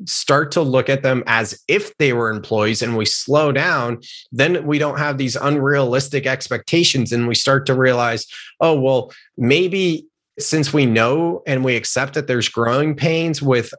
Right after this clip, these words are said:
employees, maybe we're going to be okay that there might be as much or even more growing pains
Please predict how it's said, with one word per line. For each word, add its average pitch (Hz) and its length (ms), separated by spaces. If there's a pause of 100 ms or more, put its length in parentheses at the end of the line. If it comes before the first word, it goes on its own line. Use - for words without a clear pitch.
employees, 127 680 (300)
maybe 196 340
we're 196 220
going 180 260
to 156 60
be 170 120
okay 160 380
that 139 220
there 131 100
might 139 320
be 139 380
as 123 240
much 135 360
or 151 160
even 202 400
more 185 360
growing 107 480
pains 104 420